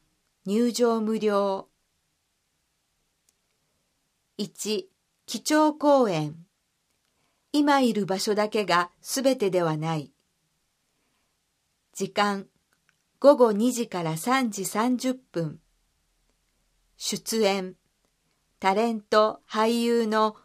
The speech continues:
副島淳さん。定員、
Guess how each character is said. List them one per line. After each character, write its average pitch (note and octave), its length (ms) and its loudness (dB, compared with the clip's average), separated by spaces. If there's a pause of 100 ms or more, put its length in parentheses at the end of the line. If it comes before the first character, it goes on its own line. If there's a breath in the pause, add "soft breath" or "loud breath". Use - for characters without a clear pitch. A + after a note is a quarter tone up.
(120)
副 C4+ 320 4
島 C#4+ 280 0
淳 C4+ 300 -2
さ E3+ 260 -4
ん。 D3+ 220 -12 (1600)
定 A3 360 0
員、 G#3 340 -4